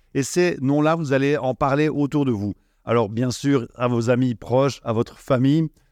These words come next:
mais surtout, essayez d'en parler aux personnes qui sont votre public cible, quoi, votre avatar, vos prospects idéaux, et essayez de voir, ben, ce qu'ils en pensent, est-ce qu'ils accrochent, euh, vous pouvez même, même faire un,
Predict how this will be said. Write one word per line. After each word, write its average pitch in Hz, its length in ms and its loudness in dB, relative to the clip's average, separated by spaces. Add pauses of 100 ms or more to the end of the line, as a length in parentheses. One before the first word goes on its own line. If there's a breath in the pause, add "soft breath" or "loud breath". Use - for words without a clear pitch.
mais 120 160 0
surtout, 170 500 0
essayez 139 300 -2
d'en 131 140 0
parler 131 340 0
aux 139 140 0
personnes 143 640 0
qui - 120 -12
sont 135 240 -2
votre 117 260 -4
public 123 360 -4
cible, 139 260 0
quoi, 104 160 0
votre 101 240 -4
avatar, 117 640 0
vos 123 180 0
prospects 135 580 -2 (300)
idéaux, 139 460 0
et 131 60 -4
essayez 135 240 -4
de 131 80 0
voir, 131 380 0
ben, 127 200 0
ce 156 160 -4
qu'ils 135 240 -4
en 123 80 0
pensent, 139 460 -2 (300)
est-ce 117 120 -6
qu'ils 127 180 -2
accrochent, 135 540 0
euh, 110 220 0 (100)
vous 120 120 -4
pouvez 214 260 0
même, 240 120 0 (100)
même 170 200 0
faire 160 240 0
un, 131 160 0